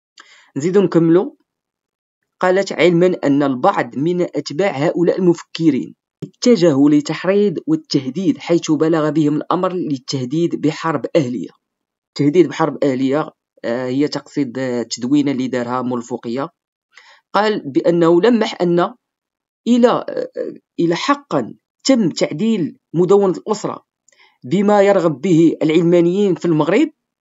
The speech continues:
وتغيير حكم الله عز وجل، فشنو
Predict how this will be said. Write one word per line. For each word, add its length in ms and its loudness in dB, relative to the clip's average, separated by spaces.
وتغيير 400 4
حكم 260 -2
الله 200 2
عز 240 -4
وجل، 460 4
فشنو 380 2